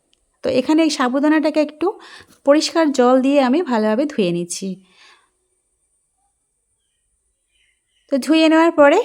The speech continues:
এখানে ধুয়ে নিয়েছি আর এখানে একটু জল দিয়ে ভিজিয়ে রাখছি আমি এখানে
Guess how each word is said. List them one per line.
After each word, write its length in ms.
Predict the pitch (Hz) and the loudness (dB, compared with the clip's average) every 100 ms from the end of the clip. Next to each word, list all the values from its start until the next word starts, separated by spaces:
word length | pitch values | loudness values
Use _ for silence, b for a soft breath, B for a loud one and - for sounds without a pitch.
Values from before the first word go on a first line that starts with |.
| - - | -4 -10
এখানে 260 | - 269 277 | -2 0 2
ধুয়ে 260 | 247 254 | 2 2
নিয়েছি 360 | 262 277 285 285 440 - | 2 2 0 -2 -12 -6
আর 140 | 214 214 | -4 -2
এখানে 240 | 226 277 | 0 0
একটু 200 | 269 277 294 | -2 -2 -2
জল 240 | 208 202 196 | -2 -2 -2
দিয়ে 160 | 277 | -2
ভিজিয়ে 280 | 302 214 208 | -2 -2 -2
রাখছি 280 | 202 202 - 277 | -4 -6 -6 -4
আমি 160 | 220 | -4
এখানে 280 | 220 233 254 | -4 -4 -4